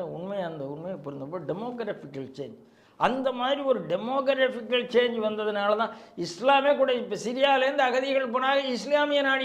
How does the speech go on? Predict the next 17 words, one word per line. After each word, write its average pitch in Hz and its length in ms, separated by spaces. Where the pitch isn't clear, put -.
ஏற்றுக்கொள்ளாது, 233 520
ஐரோப்பாவுக்கு 262 540
அனுப்பி 240 200
வச்சிருவாங்க, 160 480
அதை 277 320
இஸ்லாமிய 262 440
நாடுகள் 226 340
ஏற்றுக்கொள்ளாது. 127 560
அப்போ - 240
ஒரு 190 100
demographic, 226 600
இந்த 147 140
ஹியூமன் 240 480
ரைட்ஸ்ல 151 360
என்ன 190 120
பிரச்சனை, 151 320
உமன் 233 260